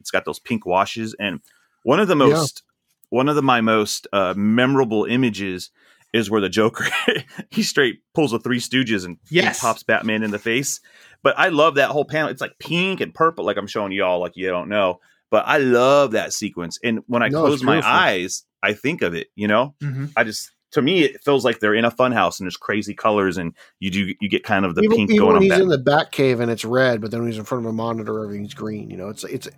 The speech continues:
Speaker 2: it, it feels
Speaker 1: Yeah.
Speaker 2: like old school comic books to
Speaker 3: Yep.
Speaker 2: me.
Speaker 1: Yeah.
Speaker 2: You know, that's
Speaker 1: I
Speaker 2: what
Speaker 1: wish
Speaker 2: it's
Speaker 1: there was a cinematic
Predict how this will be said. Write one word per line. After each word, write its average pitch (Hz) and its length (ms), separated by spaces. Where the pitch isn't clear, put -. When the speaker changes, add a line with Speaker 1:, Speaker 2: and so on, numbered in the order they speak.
Speaker 2:
it, 175 240
it 196 120
feels 220 420
Speaker 1:
Yeah. 180 160
Speaker 2:
like - 100
old 156 240
school 147 240
comic 120 400
books - 260
to 147 60
Speaker 3:
Yep. 131 160
Speaker 2:
me. - 120
Speaker 1:
Yeah. 76 340
Speaker 2:
You 98 60
know, 95 60
that's 107 280
Speaker 1:
I 202 80
Speaker 2:
what 147 80
Speaker 1:
wish 160 180
Speaker 2:
it's - 80
Speaker 1:
there 98 200
was 95 120
a 90 60
cinematic 92 720